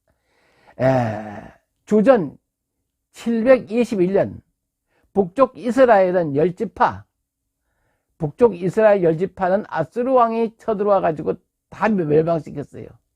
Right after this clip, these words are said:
남자들은 다 노예로 끌고 다 팔아먹고 여자들은 뭐 장녀로 뭐 그냥 다. 이와 같이 하나님이 재림한다는 것이 역사적인 증거예요.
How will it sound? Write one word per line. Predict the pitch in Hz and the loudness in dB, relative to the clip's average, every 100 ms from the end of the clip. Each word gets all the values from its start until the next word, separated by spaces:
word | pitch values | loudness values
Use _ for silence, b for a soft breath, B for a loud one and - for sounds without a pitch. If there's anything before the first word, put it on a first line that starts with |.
| _ _ _ _ | _ _ _ _
남자들은 | - 190 233 233 208 180 - | 0 2 4 2 2 -4 0
다 | 202 226 220 196 - | 4 4 4 2 -4
노예로 | - 220 269 226 | 2 6 6 4
끌고 | - 185 180 | 0 -4 -2
다 | 165 | -6
팔아먹고 | - 170 170 160 - - 165 | -8 -8 -6 -6 -12 -10 -6
여자들은 | 175 185 226 202 139 | -4 -2 0 -2 -2
뭐 | 165 | -4
장녀로 | - 180 226 254 - 147 | -4 -6 -2 0 0 -2
뭐 | 147 | -6
그냥 | 143 180 139 - _ _ _ _ | -6 -6 -8 -12 _ _ _ _
다. | - 170 170 131 _ _ _ _ _ _ _ _ _ _ _ _ _ _ | -4 -2 -2 -4 _ _ _ _ _ _ _ _ _ _ _ _ _ _
이와 | 170 269 277 | 6 8 8
같이 | 277 - 262 | 2 -2 -4
하나님이 | 240 - 247 226 214 214 185 | -4 -4 0 0 0 -4 -4
재림한다는 | 175 180 170 170 165 160 156 | -2 -2 -2 -2 -2 -2 -4
것이 | 151 135 226 190 | -6 -4 -4 0
역사적인 | 165 196 202 185 180 170 | 0 0 -2 -2 -2 -4
증거예요. | 156 151 107 | -6 -8 -10